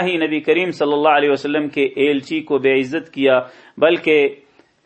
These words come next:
احترام و اکرام کے ساتھ، ہدایہ کے ساتھ انہیں واپس بھیجا۔ دعوت و جہاد کا یہ سلسلہ جاری ہے۔ بادشاہوں کو خطوط لکھے گئے، ان کی طرف سے جوابات آئے۔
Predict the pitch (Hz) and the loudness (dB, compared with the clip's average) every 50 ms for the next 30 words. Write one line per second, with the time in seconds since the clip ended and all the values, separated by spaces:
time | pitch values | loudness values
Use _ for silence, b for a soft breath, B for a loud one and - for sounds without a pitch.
0 | _ _ _ _ - 185 - - - - 151 147 156 175 180 180 175 170 160 156 | _ _ _ _ -2 -2 -2 -2 -2 0 2 4 4 4 4 4 4 4 2 2
1 | 151 - 147 143 - 151 151 156 160 156 147 139 139 135 131 131 - - 139 139 | 2 0 -4 0 2 2 4 4 2 0 0 -2 -2 -2 -2 -2 0 2 2 4
2 | 151 165 165 165 - - - - 147 139 143 156 156 165 175 196 202 185 - 156 | 4 2 0 -2 -8 -16 -6 -2 -2 0 2 2 4 4 4 4 2 2 0 -2
3 | 139 131 - 139 139 151 170 165 - - - 127 127 120 151 156 175 - - 120 | -2 0 2 2 2 4 2 0 -4 -8 -8 -6 -4 -2 0 0 0 -2 -2 -2
4 | 117 113 - 117 110 - - 107 104 95 - 98 - - _ _ _ _ _ _ | -2 -2 -4 -6 -8 -8 -8 -8 -8 -8 -8 -12 -14 -16 _ _ _ _ _ _
5 | _ _ _ _ _ _ _ _ _ _ _ _ _ _ _ - - 151 170 196 | _ _ _ _ _ _ _ _ _ _ _ _ _ _ _ -2 0 2 2 4
6 | 233 277 277 277 247 233 233 208 226 247 262 254 - - 233 233 226 220 220 208 | 4 4 4 2 2 2 2 4 4 2 2 0 2 2 4 6 6 6 4 4
7 | 220 220 208 190 - 214 214 214 214 - 196 190 202 226 233 226 202 202 202 208 | 4 2 0 2 2 2 4 4 4 4 4 4 4 4 4 4 4 4 4 2
8 | - - - - _ _ _ _ _ _ _ _ _ _ _ _ - 143 175 190 | 0 -2 -6 -14 _ _ _ _ _ _ _ _ _ _ _ _ 0 2 2 2
9 | 185 - - 226 208 220 208 208 214 208 208 202 190 190 190 190 185 - 196 190 | 4 4 4 4 6 4 4 4 4 4 6 6 4 4 2 0 0 4 2 2
10 | 190 185 180 175 175 175 - 190 185 170 175 175 165 165 160 156 151 143 - 147 | 2 2 0 -2 -2 0 0 0 2 2 2 2 4 4 4 4 2 2 0 -2
11 | 160 175 175 - 170 160 156 165 156 160 156 156 - 156 147 135 135 131 131 131 | -2 -2 -2 -2 -4 -2 0 2 2 2 0 0 0 0 0 2 2 2 2 4
12 | 131 135 135 127 127 131 131 123 120 - - 107 101 101 87 | 4 4 4 4 4 2 2 2 0 -4 -4 -4 -2 -2 -4